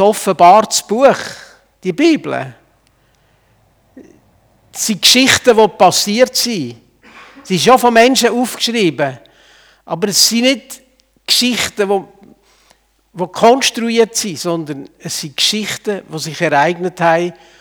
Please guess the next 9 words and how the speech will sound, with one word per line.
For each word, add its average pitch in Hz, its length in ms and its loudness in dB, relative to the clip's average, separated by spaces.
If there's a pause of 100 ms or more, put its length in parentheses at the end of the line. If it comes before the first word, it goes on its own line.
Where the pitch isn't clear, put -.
(480)
wo 180 460 -6 (320)
in 254 180 0
diesen 269 280 6
Geschichten - 500 0
in, 233 380 0
wie 202 80 -2
ein 226 100 -2
roter 208 480 2
Faden 190 640 2